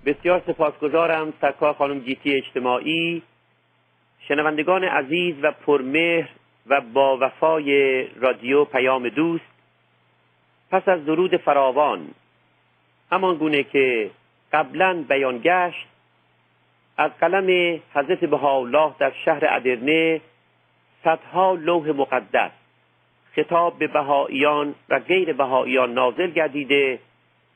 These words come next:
که محتوای برخی از آنها از چهارصد صفحه نیز تجاوز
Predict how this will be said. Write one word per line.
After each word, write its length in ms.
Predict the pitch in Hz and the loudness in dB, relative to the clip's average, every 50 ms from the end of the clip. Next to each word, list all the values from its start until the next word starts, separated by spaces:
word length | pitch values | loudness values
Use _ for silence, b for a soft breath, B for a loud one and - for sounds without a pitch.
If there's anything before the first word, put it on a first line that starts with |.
| _ _ _ _ _ _ | _ _ _ _ _ _
که 60 | 143 | -2
محتوای 760 | 139 143 151 147 - - - 151 151 185 185 185 175 165 160 | 0 2 2 0 0 0 -2 0 2 2 2 2 2 0 -2
برخی 460 | 147 135 175 196 202 190 - _ 170 | 0 0 0 0 0 -2 -6 _ -4
از 120 | 160 - 156 | -2 0 0
آنها 420 | 147 139 135 131 151 151 156 - | -2 -2 0 0 2 2 2 2
از 120 | - 139 - - - | 0 -2 -4 -6 -8
چهارصد 640 | - 135 135 147 143 139 135 - _ - 190 190 180 - _ - | -8 -2 0 0 0 0 -2 -6 _ -2 -2 -2 -2 -6 _ -2
صفحه 360 | 151 143 - - _ 180 175 | -2 -2 -2 -8 _ -4 -2
نیز 260 | 165 156 147 143 123 - _ - - - - - - - - - | -2 -2 -2 -2 -6 -10 _ -20 -20 -20 -20 -20 -20 -20 -4 -4
تجاوز 480 | 139 131 139 139 131 131 123 151 151 | -2 2 2 2 2 2 2 2 0